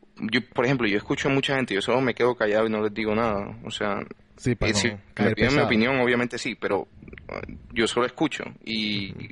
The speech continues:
Speaker 1: muchas veces hablan unas barbaridades,
Speaker 2: Sí.
Speaker 1: sobre todo los hombres.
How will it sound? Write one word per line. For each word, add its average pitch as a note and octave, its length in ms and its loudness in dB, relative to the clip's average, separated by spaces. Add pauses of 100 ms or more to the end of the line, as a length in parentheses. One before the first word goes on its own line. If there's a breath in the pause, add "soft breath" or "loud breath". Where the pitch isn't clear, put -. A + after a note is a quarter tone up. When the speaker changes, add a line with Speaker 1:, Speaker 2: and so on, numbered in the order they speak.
(220)
Speaker 1:
muchas B2+ 420 2
veces A#2 420 -2 (800 loud breath)
hablan B2 480 2
unas C3 580 0
barbaridades, G#2 1000 -2 (360)
Speaker 2:
Sí. C3 160 2
Speaker 1:
sobre A2 240 2
todo A2+ 220 2
los A#2 160 2
hombres. G#2+ 500 -2